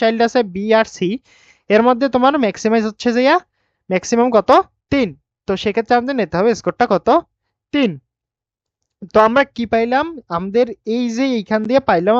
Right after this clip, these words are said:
আমাদের যে এআই এর জেনারেটেড তোমার বেস্ট রেজাল্ট কত, এখানে তিন। এবং আমরা কোন পাথটা ফলো করছি, তোমার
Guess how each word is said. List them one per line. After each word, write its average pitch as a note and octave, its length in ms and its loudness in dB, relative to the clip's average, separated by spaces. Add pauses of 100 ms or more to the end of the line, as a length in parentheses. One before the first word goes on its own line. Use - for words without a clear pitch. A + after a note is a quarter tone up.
আমাদের F#3 340 2 (520)
যে F3 280 4 (580)
এআই A3 340 6
এর C4 80 2 (100)
জেনারেটেড A#3 520 -2
তোমার G#3+ 180 0 (120)
বেস্ট F3 220 -4 (100)
রেজাল্ট G#3 320 0
কত, F#3+ 140 -2 (120)
এখানে F#3 240 -2 (160)
তিন। B3 140 0 (260)
এবং F#3+ 200 2
আমরা A#3 140 2 (160)
কোন C4+ 160 4 (180)
পাথটা G#3+ 380 0
ফলো F3 260 0
করছি, F#3+ 280 -4 (500)
তোমার G3 180 0